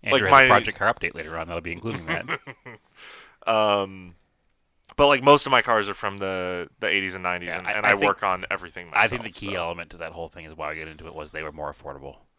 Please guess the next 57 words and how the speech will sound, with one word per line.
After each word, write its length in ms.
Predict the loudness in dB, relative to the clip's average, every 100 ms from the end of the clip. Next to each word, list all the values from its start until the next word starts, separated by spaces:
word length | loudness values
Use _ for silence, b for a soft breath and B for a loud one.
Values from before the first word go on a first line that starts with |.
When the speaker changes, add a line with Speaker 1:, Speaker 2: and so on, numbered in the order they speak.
| _ -2
Speaker 2:
Sure. 280 | 0 0 -4 _
Speaker 1:
I 40 |
mean, 100 | 0
there 60 | 2
were, 40 |
Speaker 2:
Absolutely. 260 | 4 4 2 0
Speaker 1:
there 20 |
were 60 | 2
cars 280 | 4 6
Speaker 2:
And 80 | 4
Speaker 1:
we 40 | 2
Speaker 2:
it's 80 | 4
Speaker 1:
knew. 60 |
Speaker 2:
what 100 | 6
we 100 | 4
could 140 | 0 -2
afford 300 | 0 2 2
Speaker 1:
There 60 |
Speaker 2:
at 60 | 6
Speaker 1:
were 40 |
Speaker 2:
the 60 | 8
Speaker 1:
cars 180 | 8 6
Speaker 2:
time. 40 |
Speaker 1:
we 100 | 0
knew, 180 | 0 0
and 80 | -2
it's 80 | -4
what 100 | -6
we 80 | -6
could 100 | -10
afford. 320 | -14 -16 -8
Speaker 2:
Yep. 60 | -4
Speaker 1:
That's, 200 | -4 -4
I 100 | -6
think 220 | -6 -4
that's 180 | -4 -4
Speaker 2:
Yep. 60 | -6
Speaker 1:
the 60 | -10
main, 600 | -6 -6 -6 -10 -18 -20 b b b b -12
the 80 | -2
main 320 | 0 0 2
crux 300 | 2 2 -4
of 100 | -6
everything 380 | -6 -6 -12 -16
involved 260 | -12 -12 -12
in 80 | -6
this 60 |
Speaker 2:
But 140 | -6 -4
the 60 |
Speaker 1:
conversation. 300 | -4 -4 -4
Speaker 2:
reason 60 | -4
we 80 | -6
fell 260 | 0 0
in 80 | 0 0
love 240 | 2 2
with 180 | 0 -4
them 360 | -2 -4 -4